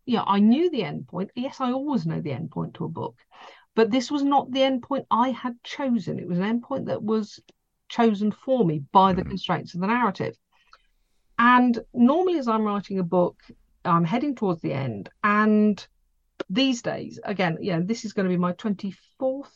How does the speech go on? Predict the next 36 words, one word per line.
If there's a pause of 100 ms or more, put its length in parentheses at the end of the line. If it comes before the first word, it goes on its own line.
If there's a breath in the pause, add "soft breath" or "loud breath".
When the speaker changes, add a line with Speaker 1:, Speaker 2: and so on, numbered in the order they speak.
Speaker 1:
novel. (760 soft breath)
Um, (160)
you
know,
I've
been
doing
this
a
while,
and
I
have
learned
to
trust
the
process, (960 soft breath)
so
that
I
will, (120)
you
know, (140)
even
if
I
haven't (180)
ne-,
these
days (140)
necessarily
got (100)
all
of
the,